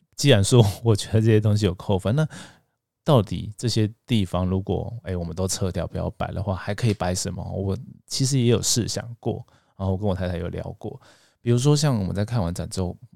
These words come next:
不太清楚到说到底是怎么样把琥珀从地底下挖掘出来，那甚至更早以前的琥珀它在什么样的环境条件，其实在导览的时候有说，但是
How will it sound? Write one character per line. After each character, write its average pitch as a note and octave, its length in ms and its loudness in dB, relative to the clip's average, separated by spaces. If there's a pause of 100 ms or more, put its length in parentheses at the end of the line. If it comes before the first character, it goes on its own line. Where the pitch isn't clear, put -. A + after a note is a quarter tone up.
不 A2+ 100 -6
太 B2 240 0
清 A2+ 400 0
楚 F2+ 300 -6
到 G#2 200 0
说 G2 300 -2 (460)
到 B2+ 160 0
底 F#2+ 160 -6
是 A2+ 200 0
怎 F#2 240 -6
么 E2 220 -6
样 F#2+ 400 -2
把 - 80 -14
琥 - 640 -20
珀 G2+ 260 -4
从 - 260 -10
地 G2 140 -8
底 F#2 160 -10
下 F#2 200 -6
挖 F#2+ 260 -6
掘 - 160 -12
出 - 340 -10
来， F#2 260 -10 (300)
那 C3 100 0
甚 B2 300 2
至 A#2 160 -2
更 B2 260 0
早 F#2 280 -4
以 G2 40 -6
前 F#2 360 -10
的 G2 200 -8 (380)
琥 G#2 160 -6
珀 A#2 180 0
它 G#2+ 160 0
在 G#2+ 160 -2
什 F#2 160 -6
么 F2+ 220 -8
样 G2 160 -6
的 F2+ 80 -8
环 F2 240 -8
境 G2+ 180 -4
条 F#2 200 -8
件， G2 180 -4
其 C#3+ 140 0
实 D#3 200 0 (280)
在 D3+ 160 -4
导 A2+ 180 0
览 G#2+ 140 -2
的 F2 100 -8
时 - 140 -6
候 G2 120 0
有 F#2+ 200 -6
说， E2+ 360 -6
但 A2+ 160 0
是 A2+ 160 0